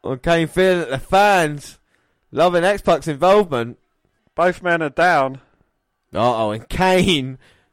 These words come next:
Speaker 1: who got hit with the offensive move, is up before Triple H still. Well, don't go that way. Maybe climb over the top, Kane's a good idea.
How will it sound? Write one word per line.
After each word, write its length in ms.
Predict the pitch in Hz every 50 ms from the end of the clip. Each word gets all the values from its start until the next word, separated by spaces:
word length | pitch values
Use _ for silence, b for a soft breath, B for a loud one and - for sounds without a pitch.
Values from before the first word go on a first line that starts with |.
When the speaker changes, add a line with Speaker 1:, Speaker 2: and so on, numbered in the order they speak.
| _ _
Speaker 1:
who 180 | - 147 147
got 200 | 143 - 190 190
hit 180 | 175 208 208 143
with 80 | 180 170
the 120 | 208 196
offensive 460 | 175 - - 208 202 185 - 185 170
move, 240 | 165 185 175 165 151
is 160 | 147 135 110 - -
up 300 | 190 185 170 139 - - - - _ _ -
before 300 | 143 151 - 180 175 170
Triple 320 | - - 180 156 - 165
H 220 | 160 160 143 117 - -
still. 600 | - - - 202 202 175 135 117 110 101 98 - _ _ _ _ _ _ _ _ _ _ _ _
Well, 80 | 101 107
don't 180 | 123 143 151 143
go 100 | 151 156
that 140 | 165 151
way. 140 | 131 127 127
Maybe 220 | 139 160 165 160 156
climb 260 | 175 170 165 160 165
over 120 | 165 160
the 80 | 156 147
top, 240 | - 165 151 - -
Kane's 260 | 135 123 117 110 113
a 20 |
good 140 | 110 120 113
idea. 320 | 110 107 107 101 98 98